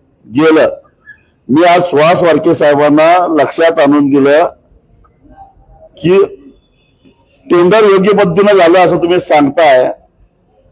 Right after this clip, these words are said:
पण मंत्रालयातल्या कॅन्टीनचा सुद्धा एक टेंडर झालेला आहे. उदाहरणार्थ लोकवन गहू ज्यांनी कॅन्टीनला पुरवलंय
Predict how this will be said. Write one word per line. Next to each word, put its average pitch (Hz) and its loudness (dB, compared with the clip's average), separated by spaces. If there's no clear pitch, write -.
पण 202 0
मंत्रालयातल्या 208 0
कॅन्टीनचा 202 0
सुद्धा 208 0
एक 202 0
टेंडर 202 0
झालेला 175 2
आहे. 127 0
उदाहरणार्थ 185 0
लोकवन 202 0
गहू 190 -2
ज्यांनी 170 2
कॅन्टीनला 214 0
पुरवलंय 202 0